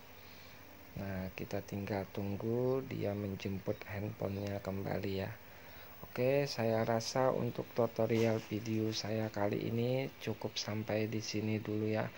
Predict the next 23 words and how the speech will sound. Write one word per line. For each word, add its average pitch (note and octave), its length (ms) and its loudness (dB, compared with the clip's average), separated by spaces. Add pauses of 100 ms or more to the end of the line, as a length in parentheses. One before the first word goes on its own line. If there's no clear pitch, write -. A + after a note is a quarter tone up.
(360)
Kita A#2+ 460 0 (100)
akan A#2 320 2
berjumpa A2+ 640 2
lagi A#2+ 480 2
di G#2+ 160 0
lain G#2 400 2
waktu A2+ 640 0
dan G#2 320 0
kesempatan. A2+ 960 0 (400)
Semoga G#2 540 -2
kita A2+ 340 0
selalu A2 640 0
dalam G2+ 320 0
keadaan G#2+ 720 0
sehat G#2+ 480 0
walafiat A#2+ 640 2 (160)
di A#2 140 -2
dalam G#2+ 420 2
lindungan G#2+ 640 2
Allah G#2+ 400 2
Subhanahu G#2 880 -2
wa G#2 80 4
taala. A#2+ 640 2